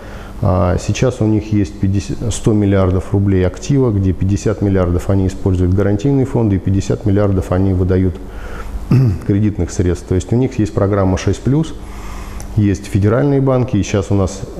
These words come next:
несколько региональных банков проходит аккредитацию, где корпорация будет компенсировать, э, проценты банкам, э, чтобы сделать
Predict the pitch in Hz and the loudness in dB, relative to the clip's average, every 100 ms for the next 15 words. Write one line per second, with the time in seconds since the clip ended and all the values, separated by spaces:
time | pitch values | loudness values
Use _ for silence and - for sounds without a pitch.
0 | 160 104 95 - 87 95 95 98 123 131 | 0 0 2 0 0 2 2 2 2 2
1 | 113 113 107 104 - 104 - 101 95 92 | 2 2 2 -2 -2 -2 0 0 0 0
2 | 92 95 95 69 - - 92 92 95 95 | 0 0 0 0 -2 -2 0 2 2 0
3 | 92 - - - - - - - - - | -2 -8 -14 -12 -12 -10 -10 -10 -4 -2
4 | 90 101 110 - 90 90 90 101 95 110 | 0 2 0 0 0 2 0 0 0 0
5 | - 110 92 87 - - 92 - 90 - | 0 0 2 0 -2 -2 -2 0 0 -2
6 | 95 101 95 - 147 143 95 107 135 135 | 0 0 0 0 0 0 2 2 0 -2
7 | 101 - - - - - - 98 90 90 | -4 -6 -12 -12 -12 -12 -4 0 0 -2
8 | - 110 104 92 101 110 101 - - | -2 0 2 2 2 2 0 -2 -10